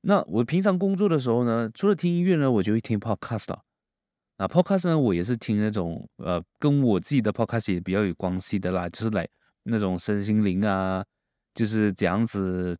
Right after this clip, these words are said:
自我成长啊，就是类似这样子的 podcast。那，so，那我觉得这个就是一个，啊，叫什么？这，这个我觉得就是变成一种生活方式了的，应该是这样子讲吧，生活方式。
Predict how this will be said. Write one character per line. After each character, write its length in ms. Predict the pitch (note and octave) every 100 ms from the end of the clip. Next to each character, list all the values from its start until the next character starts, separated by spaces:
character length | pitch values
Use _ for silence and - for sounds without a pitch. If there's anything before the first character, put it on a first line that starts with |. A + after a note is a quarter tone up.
| _
自 140 | -
我 120 | G#2+
成 320 | F2+ F#2+ G#2+
长 200 | A#2 A2+
啊， 400 | F#2+ F#2+ G2+ G#2
就 120 | G#2 A2+
是 140 | A#2
类 240 | B2 D#3
似 160 | B2 B2+
这 80 | A#2+
样 140 | A2
子 80 | G2+
的 100 | F2
podcast。 600 | - F2 - G2+ F#2+ - _ _ _ _ _ _
那， 160 | - D2+ _ _ _ _ _
so， 440 | - D#3 C#3+ C3+ D#3 _ _ _ _ _ _
那 100 | A3+
我 140 | F#3+ B2+
觉 160 | C#3
得 60 | C#3
这 140 | - G3
个 100 | G3+
就 100 | F3
是 320 | - E3 D#3+
一 120 | -
个， 720 | - C#3 A#2 A2 G2+ G2 A2 - _ _
啊， 260 | G2 F#2+
叫 140 | F#2 A2
什 100 | G2+
么？ 240 | E2+ F#2 _ _ _ _ _ _ _ _ _ _ _
这， 160 | G3 E3+ -
这 100 | D#3+
个 80 | G3
我 120 | C#3
觉 120 | G#2
得 60 | A2+
就 100 | A#2
是 200 | B2 C3+
变 260 | B2+ C#3+ B2+
成 180 | F#2+ E2+
一 80 |
种 160 | A#2 F2
生 220 | - G#2
活 140 | G2 F2+
方 300 | F2+ F2+ F2+
式 200 | - G2+
了 100 | -
的， 80 | - - _ _ _ _ _ _ _ _
应 60 | C3+
该 120 | C3+
是 120 | B2
这 120 | C3+
样 80 | C3
子 100 | G#2+
讲 180 | F2+ F#2
吧， 80 | -
生 180 | - G2+
活 140 | F#2 F2
方 240 | F#2+ E2+
式。 260 | F#2 -